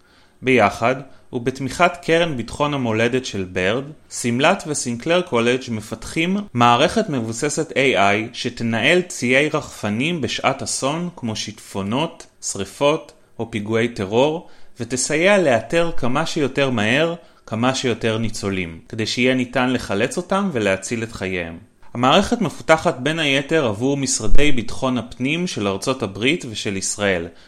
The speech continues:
שעשויים לעשות בה שימוש לאחר סיום הפיתוח. דיברתי עם הטכנולוג הראשי של סימלט, רועי פשין, על הפרויקט המשותף וכיצד הוא סייע לחברה לפתח קו מוצרים חדש.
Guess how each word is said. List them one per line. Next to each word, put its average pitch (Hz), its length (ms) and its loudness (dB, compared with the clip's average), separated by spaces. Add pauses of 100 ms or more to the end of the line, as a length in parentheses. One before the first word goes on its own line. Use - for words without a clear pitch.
(120)
שעשויים 180 460 0
לעשות 160 360 0
בה 147 100 -4
שימוש 147 640 -6 (140)
לאחר 113 360 2
סיום 110 320 -4
הפיתוח. 87 760 -10 (500)
דיברתי 196 340 2
עם 190 100 2
הטכנולוג 131 520 0
הראשי 123 320 -2
של 131 160 -2
סימלט, 95 580 -2 (240)
רועי 131 320 0
פשין, 117 480 -2 (120)
על 127 140 0
הפרויקט 143 500 0
המשותף 156 760 2 (280)
וכיצד 135 440 0
הוא 214 80 0
סייע 143 360 0
לחברה 127 600 2
לפתח 139 600 -2
קו 127 100 2 (140)
מוצרים 104 460 -6
חדש. - 580 -10